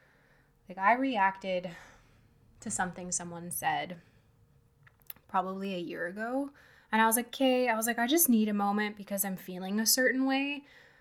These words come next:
and I don't typically feel this way," but I was like, "I just need a moment to figure out why I'm feeling this way." And they were like, "Uh, care to share?" And I thought about it for a bit, and then I was like, "Oh," I was like, "So the way you just worded this,"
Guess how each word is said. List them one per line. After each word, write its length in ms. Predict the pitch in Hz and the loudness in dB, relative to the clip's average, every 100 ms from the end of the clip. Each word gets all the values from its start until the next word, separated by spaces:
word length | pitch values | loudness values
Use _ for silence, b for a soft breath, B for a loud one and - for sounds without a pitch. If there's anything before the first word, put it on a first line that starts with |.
| b 196 | b -4
and 140 | 196 | -2
I 80 | 196 | 0
don't 280 | 202 233 - | -2 -4 -8
typically 400 | 220 214 214 196 | -10 -10 -8 -8
feel 240 | 185 180 | -4 -2
this 220 | 170 - | 0 0
way," 200 | 170 170 | 0 -4
but 180 | 170 175 | -4 -2
I 120 | 175 | -2
was 180 | 175 175 | -4 -6
like, 180 | 175 180 | -8 -4
"I 140 | 180 | -4
just 200 | 185 185 | -4 -8
need 120 | 190 | -6
a 60 | 202 | -4
moment 340 | 190 180 175 | -4 -4 -8
to 80 | - | -10
figure 240 | - 180 175 | -10 -6 -4
out 160 | 170 | -4
why 240 | 165 165 170 | -6 -8 -10
I'm 180 | 170 | -10
feeling 320 | 170 180 175 175 | -10 -10 -10 -12
this 180 | 175 | -12
way." 200 | - 175 | -12 -12
And 100 | 180 | -12
they 80 | 185 | -14
were 80 | - | -14
like, 220 | - 175 - | -14 -14 -14
"Uh, 540 | - - 143 143 147 - | -14 -12 -12 -12 -14 -16
care 300 | - 175 175 | -14 -12 -10
to 100 | 165 | -10
share?" 600 | - 196 185 220 285 349 B B B B B | -10 -6 -2 2 2 0 B B B B B
And 100 | 214 | 0
I 60 | 196 | 2
thought 280 | - 247 254 | 8 10 10
about 200 | 185 180 | 8 0
it 120 | 175 | -4
for 160 | - | -6
a 40 | 175 | -12
bit, 320 | 180 180 196 | -6 -4 -4
and 120 | 190 | -2
then 80 | 214 | -2
I 60 | 220 | 0
was 100 | 226 | -2
like, 140 | 226 - | -6 -2
"Oh," 320 | 196 202 190 | 2 4 8
I 80 | 190 | 8
was 100 | 233 | 8
like, 120 | 247 - | 4 4
"So 300 | 269 269 226 | 6 8 8
the 100 | 233 | 6
way 140 | 262 | 4
you 220 | 302 370 | 6 6
just 280 | 277 269 - | 4 2 0
worded 380 | 180 185 233 220 | -4 0 0 2
this," 500 | 285 339 - - | 2 2 0 -2